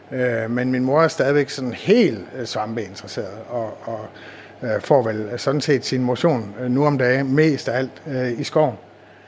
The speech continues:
Så det har altid interesseret mig. Jeg samler også selv, øh, når jeg har tid til det. Jeg har desværre ikke været ude i år, selv kun, øh, kun med en tur ud for at kigge efter nogle trøfler, hvor vi heller ikke fandt nogen. Øh, det er det eneste, det er blevet til. Til gengæld så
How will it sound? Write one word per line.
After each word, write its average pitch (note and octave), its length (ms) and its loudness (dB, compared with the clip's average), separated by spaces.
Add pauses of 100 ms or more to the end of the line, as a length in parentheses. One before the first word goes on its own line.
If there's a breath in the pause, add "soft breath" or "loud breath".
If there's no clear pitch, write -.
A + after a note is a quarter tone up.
(100)
Så - 120 -8
det D#3 120 4
har E3 100 8
altid F#3 260 4
interesseret C#3+ 380 0
mig. C#3 100 0
Jeg C3+ 120 0
samler E3+ 300 2
også D3+ 240 4
selv, F3 320 4
øh, A#2+ 640 -2
når C#3+ 160 2
jeg B2 140 2
har A#2 100 -4
tid F3 220 2
til D3+ 220 -2
det. D#3+ 80 -4 (160)
Jeg C3 80 0
har C3 120 2
desværre C3+ 520 2
ikke F3+ 200 0
været C3 180 2
ude D3+ 280 4
i D#3 40 4
år, C3 360 2 (300 loud breath)
selv D#3+ 300 2
kun, D#3 320 0
øh, B2 300 0 (240)
kun D3+ 280 -2 (140)
med D3 300 6
en C#3 100 2
tur D3+ 200 2
ud C3+ 240 4
for C3+ 140 0
at C3 60 0
kigge C#3 220 2
efter C3 160 -2
nogle A#2 180 -2
trøfler, C3 320 0
hvor G#2+ 200 -2
vi A2+ 140 0
heller A#2+ 220 2
ikke A2+ 120 -4
fandt G2 280 -4
nogen. G2+ 220 -8 (640 loud breath)
Øh, B2 60 -4
det G#2 340 0
er D3 40 4
det D3+ 160 4
eneste, D3 280 0
det B2 120 2
er A#2 40 0
blevet B2+ 260 2
til. B2 180 -2
Til B2+ 180 -2
gengæld C#3 400 2
så C#3 420 2